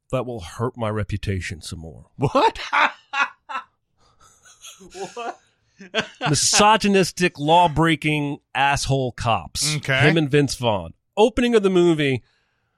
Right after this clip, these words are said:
Speaker 1: Well, there's a, another opening scene. We also are following, like, a guy who gets out of prison and pulled back into crime. I don't, really don't care about him. Um, Vince Vaughn and Mel Gibson grab a suspect and puts his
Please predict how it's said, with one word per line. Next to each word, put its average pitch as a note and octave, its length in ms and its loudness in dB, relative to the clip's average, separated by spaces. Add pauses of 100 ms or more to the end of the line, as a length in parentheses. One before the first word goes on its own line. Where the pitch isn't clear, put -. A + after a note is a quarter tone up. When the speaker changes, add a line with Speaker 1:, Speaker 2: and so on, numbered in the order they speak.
(240)
Speaker 1:
Well, D#3 200 4
there's C#3+ 200 2
a, C#3 120 2
another C3 280 2
opening G#2 300 -2
scene. G#2+ 260 -4
We A#2 80 -4
also B2 300 -2
are G2 60 -2
following, G#2 420 -6
like, F#2+ 160 -12
a G2 80 -10
guy G#2 200 -8
who G2+ 80 -6
gets - 180 -12
out F#2+ 100 -8
of F#2 80 -16
prison F#2 320 -8
and F2 100 -12
pulled F#2 220 -8
back E2+ 200 -12
into F2 160 -16
crime. F2 360 -16 (120)
I G2+ 80 -12
don't, G2+ 120 -18
really F#2+ 160 -14
don't E2+ 140 -16
care - 140 -14
about D#2 240 -14
him. D#2+ 180 -18 (500)
Um, A#2 380 -10 (220)
Vince D3+ 240 0
Vaughn C#3+ 500 2
and B2+ 220 -2
Mel B2+ 160 0
Gibson A#2 520 -4 (840)
grab D#3 220 4
a - 40 2
suspect - 680 0 (760)
and B2 460 -2
puts - 220 -4
his - 340 -6